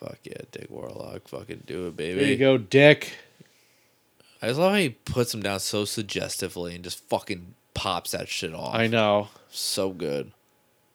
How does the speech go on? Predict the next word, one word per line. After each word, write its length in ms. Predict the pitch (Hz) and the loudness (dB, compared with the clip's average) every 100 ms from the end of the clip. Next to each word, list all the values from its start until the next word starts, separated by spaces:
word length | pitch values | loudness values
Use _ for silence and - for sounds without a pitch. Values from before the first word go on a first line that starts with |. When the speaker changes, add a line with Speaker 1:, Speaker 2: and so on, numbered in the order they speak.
| _ _ _ _ _ _ _ _ _ _ _ _ _ _ _ _ _ _ _ _ _ _ _ _ _ _ _ _ _ _ _ _ | _ _ _ _ _ _ _ _ _ _ _ _ _ _ _ _ _ _ _ _ _ _ _ _ _ _ _ _ _ _ _ _
Speaker 1:
He 60 | _ | _